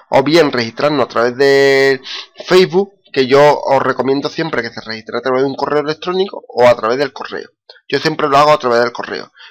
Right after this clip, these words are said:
Lo ponéis aquí, aquí ponéis, eh, se puede registrar, mira, aquí en Sign Up se registra y ponéis el email,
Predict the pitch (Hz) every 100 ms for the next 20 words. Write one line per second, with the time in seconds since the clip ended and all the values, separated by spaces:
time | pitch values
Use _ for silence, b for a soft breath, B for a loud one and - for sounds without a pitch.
0 | B - 139 135 139 160 - 220 233 _
1 | _ _ _ _ 127 131 - 165 127 b
2 | b _ 139 151 175 156 - 110 120 120
3 | 117 120 110 107 120 _ _ _ _ _
4 | _ _ _ _ _ _ - _ - 120
5 | 113 139 139 151 151 165 131 123 92 _
6 | B B B _ 120 - 175 - - 135
7 | 120 147 - _ - 160 - - _ _
8 | _ 135 127 123 - 170 180 131 120 123
9 | 135 156 202 233